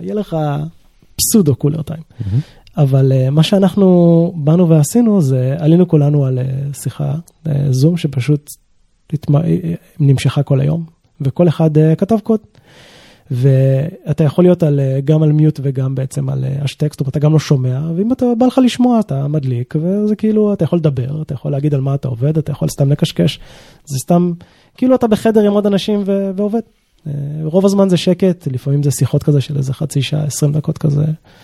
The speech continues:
Speaker 1: קצת מוציא אותך מהפאנק הזה של להיות לבד בחדר ו-,
Speaker 2: מהמם.
Speaker 1: מול המחשב כל הזמן.
Speaker 2: ו-, ועשיתם את זה במשך כמה זמן?
Speaker 1: זה שרד כמה שבועות טובות, אה, טובים. זה, זה באמת, אה,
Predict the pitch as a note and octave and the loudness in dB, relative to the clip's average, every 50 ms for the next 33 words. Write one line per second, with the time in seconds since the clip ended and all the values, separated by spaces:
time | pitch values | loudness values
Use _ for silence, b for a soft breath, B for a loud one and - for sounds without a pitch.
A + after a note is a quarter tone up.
0 | b b b - C#3 C3 C3+ B2+ - - C#3+ C3+ - - C#3+ C3 C3 B2+ A#2+ B2 | b b b -6 -4 -2 -2 0 2 2 2 2 2 0 0 2 2 2 2 2
1 | B2 A#2+ B2+ - _ _ _ _ _ _ - - - D3 C#3 C3+ - C3+ A#2 B2+ | 0 -2 -4 -6 _ _ _ _ _ _ -8 -2 0 0 0 0 0 -2 -2 -2
2 | B2 - - C#3 C3 C3 C3+ C3 - C3+ A#2+ C3+ C3+ C3+ B2+ A#2 - C#3+ C#3 B2+ | -4 -4 -2 0 2 2 2 2 0 0 0 0 -2 -2 -2 -4 -2 -2 -2 -2
3 | C3+ C3 A#2 B2+ C3 C3 C#3 A2 G2 - C3+ C#3 B2 - - D3+ C3 - D3+ D3 | -2 -4 -4 -6 -4 0 2 2 2 2 2 0 -2 -4 -6 -6 -6 -4 -4 -6
4 | C#3 C#3+ D3 C#3 B2 G2+ F#2 - G2+ F#2 E2+ F#2+ E2+ D#2+ D#2+ D#2+ D#2+ D#2+ C#2+ - | -6 -6 -8 -8 -8 -8 -6 -6 -6 -2 0 0 0 0 -2 -4 -4 -4 -6 -8
5 | - - - F2 D#2 E2 E2+ E2+ E2+ - F2+ - - F2 F2+ F2+ F2+ A2+ A#2+ C3 | -10 -10 -8 -6 -4 -2 -2 -2 -2 -4 -6 -4 -4 -2 -2 -2 0 0 0 0
6 | C3+ - b b b b b b b b b b b b b - D#3 C3 B2+ C#3+ | -2 -4 b b b b b b b b b b b b b -12 -6 -2 0 0
7 | C3 - - F3 F3 G3+ A#3+ B3 A#3 - B3 B3+ C4+ - - B3 A3 A#3+ A#3 A3+ | 2 2 0 -2 0 2 0 0 0 0 2 2 2 2 0 0 0 0 0 0
8 | - - A#3+ A#3 A3+ F#3 D3+ - E3 E3 - F#3 F3+ E3 D#3+ - F3 E3+ F3+ C#3+ | 0 0 0 0 2 0 0 -2 -4 -6 -2 0 0 2 2 2 2 2 0 0
9 | B2 C3 C#3+ D3 D3 D3+ E3+ F3+ E3+ E3 D#3+ E3 E3 E3 D#3+ D3 C#3 C#3 C#3+ D3 | 0 -2 -2 -2 0 0 0 0 0 0 0 0 0 -2 -2 0 2 2 2 2
10 | D#3 E3+ E3+ E3+ F#3 F3+ F3 F3 F3 F3 F3 E3+ | 2 2 2 2 2 4 4 4 4 4 4 4